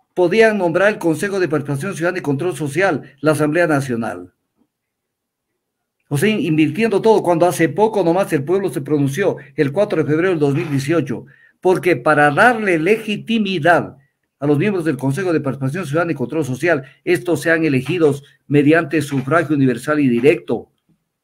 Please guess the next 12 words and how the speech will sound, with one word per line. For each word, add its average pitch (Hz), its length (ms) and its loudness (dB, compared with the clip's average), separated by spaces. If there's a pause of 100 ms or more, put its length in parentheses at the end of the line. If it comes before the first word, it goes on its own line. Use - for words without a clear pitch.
(140)
Y 185 100 0
los 180 160 4
que 175 80 2
apoyaron 180 540 4
esto 190 240 -2
fue, 175 160 -2 (260)
fue 185 160 0
Lenin 180 300 0
Moreno 180 380 4
y 147 80 4
Guillermo 156 360 2
Lazo. 139 500 0